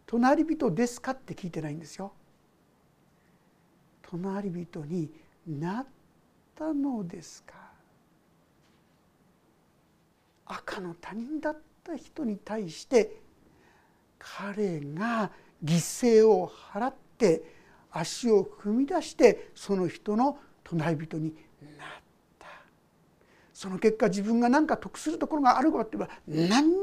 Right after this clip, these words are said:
もないです。与え損です。与えっぱなしです。そしてこの人こそ、この人の隣人になった。隣、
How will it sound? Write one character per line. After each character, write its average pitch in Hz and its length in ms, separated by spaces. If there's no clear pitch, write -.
も - 100
な 196 100
い 160 60
で - 100
す。 - 140
与 160 360
え 165 140
損 208 280
で 190 100
す。 - 200
与 - 300
え - 20
っ 170 40
ぱ 165 120
な 185 120
し 233 140
で 220 80
す。 - 120
そ - 140
し - 100
て - 140
こ - 200
の 214 120
人 240 220
こ 254 140
そ、 403 340
こ - 160
の 139 80
人 156 220
の 240 240
隣 160 380
人 - 220
に 262 140
な 185 100
っ - 20
た。 - 80
隣、 240 500